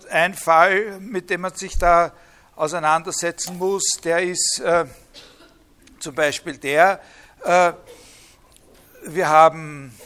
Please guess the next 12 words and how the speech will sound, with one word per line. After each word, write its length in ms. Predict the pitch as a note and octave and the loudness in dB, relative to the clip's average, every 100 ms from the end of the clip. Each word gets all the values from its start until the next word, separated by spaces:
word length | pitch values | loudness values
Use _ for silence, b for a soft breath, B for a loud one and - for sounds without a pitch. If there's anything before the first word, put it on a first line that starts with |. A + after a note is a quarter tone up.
| B - - | B -18 -8
äh, 420 | D#3+ C#3 C3+ B2+ A2 A#3 - - | -4 -2 -2 -4 -10 -18 -18 -16
ein 140 | E3 | -12
Stückel, 580 | D3+ - F#3 - D3+ C#3+ B2+ - | -12 -8 -8 -8 -8 -8 -10 -12
äh, 100 | C#3 | -12
bräunliches 720 | D3 D3 D#3+ E3+ E3 E3 - | -4 0 0 -2 -8 -8 -8
Papier, 720 | - C#3 D#3 E3+ G#3+ C4 C#4 b b b b b b _ - | -8 -8 -10 -6 2 4 2 b b b b b b _ 0
äh, 300 | F#3+ G3 G3+ F#3+ - - | 4 6 6 2 -8 -8
und 340 | F#3+ F#3 - | -6 -6 2
das, 440 | E3+ E3+ - - | 4 4 0 -6
äh, 260 | A3+ E3 D#3 C#3 C#3+ _ | -4 -4 -4 -8 -20 _
bicken 380 | G3+ G3+ G3+ F3 | -12 -12 -14 -8
wir 440 | G3 G3 G3 F#3+ | 0 4 4 2